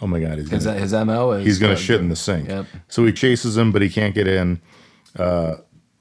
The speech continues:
Speaker 1: he, he tells, he tells Orloff what's going on. They're all banging on the door, and he comes out. It's like, "What?"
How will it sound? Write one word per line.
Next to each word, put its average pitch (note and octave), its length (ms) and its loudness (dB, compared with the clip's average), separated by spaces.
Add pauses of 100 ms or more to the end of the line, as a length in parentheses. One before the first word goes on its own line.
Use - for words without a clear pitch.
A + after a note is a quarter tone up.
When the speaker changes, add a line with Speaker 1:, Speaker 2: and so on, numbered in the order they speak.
(720)
Speaker 1:
he, A#2 180 -2
he G2 160 -4
tells, G#2 340 0
he G2+ 140 -4
tells G2 180 2
Orloff F#2+ 320 2
what's F#2 140 -6
going G2+ 220 -2
on. F#2 180 0
They're F#2 140 0
all F#2+ 100 0
banging F#2+ 380 -2
on F#2 80 -4
the F2+ 80 -4
door, F2 240 -2
and F2 60 -2
he F2 40 -4
comes G#2+ 260 0
out. F#2+ 160 0
It's F2 100 -6
like, F#2 140 -8
"What?" - 380 2